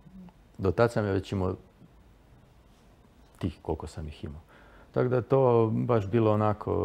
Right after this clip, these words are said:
mm, u startu nepošteno totalno. I onda naravno ja reagiram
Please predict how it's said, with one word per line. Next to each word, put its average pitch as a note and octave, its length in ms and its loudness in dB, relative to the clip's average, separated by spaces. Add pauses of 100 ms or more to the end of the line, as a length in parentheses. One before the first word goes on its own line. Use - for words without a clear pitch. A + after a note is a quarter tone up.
(300)
mm, - 640 -8 (560)
u - 40 -14
startu A2 640 0 (540)
nepošteno A2 600 -4
totalno. D#3 520 -4 (640)
I D#3 80 2
onda C#3 200 4
naravno G#2+ 280 4
ja F#2+ 120 4
reagiram F#2 600 0